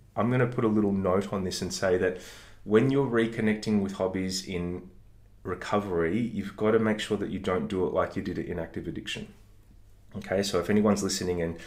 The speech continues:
you know, you decided to do something and then you were a bit high or a bit drunk and you went out and, and spent five thousand dollars on all of the gear and all of the stuff and then, you know, you used it once and then threw it in the garage, that's not what I'm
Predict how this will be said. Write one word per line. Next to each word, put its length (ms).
you 120
know, 360
you 160
decided 440
to 80
do 200
something 440
and 100
then 140
you 80
were 100
a 60
bit 180
high 320
or 140
a 40
bit 200
drunk 360
and 140
you 140
went 220
out 220
and, 260
and 160
spent 300
five 260
thousand 300
dollars 300
on 120
all 220
of 100
the 60
gear 500
and 80
all 180
of 80
the 60
stuff 380
and 100
then, 180
you 140
know, 320
you 120
used 320
it 120
once 320
and 80
then 80
threw 240
it 60
in 80
the 40
garage, 680
that's 380
not 300
what 200
I'm 440